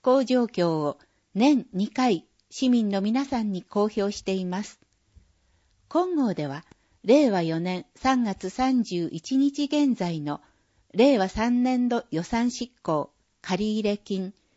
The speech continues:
財産の状況をお知らせします。なお、予算執行を整理する出納整理期間、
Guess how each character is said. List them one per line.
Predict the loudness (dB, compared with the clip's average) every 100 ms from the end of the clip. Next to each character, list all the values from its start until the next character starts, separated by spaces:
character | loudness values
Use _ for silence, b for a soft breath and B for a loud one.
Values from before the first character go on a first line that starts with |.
| _ _
財 | 2 2
産 | 2 -2 -2
の | -4 -2
状 | -2 -2
況 | -2 -2 0 0
を | -2 -4
お | -8
知 | -4
ら | -6
せ | -4 -8
し | -6
ま | -6 -6
す。 | -10 _ _ _ _ _ _ _ _ _ -2
な | 2 4
お、 | 2 -2 _ _ _ -4
予 | -2
算 | 2 2 2
執 | -2 -6 0
行 | 2 4
を | 2
整 | 4 4 4
理 | 0
す | -4 -2
る | 0 -2 -8
出 | -4 0 0 0
納 | 0 2
整 | 0 2 2
理 | 0 -4
期 | -8
間、 | -6 -6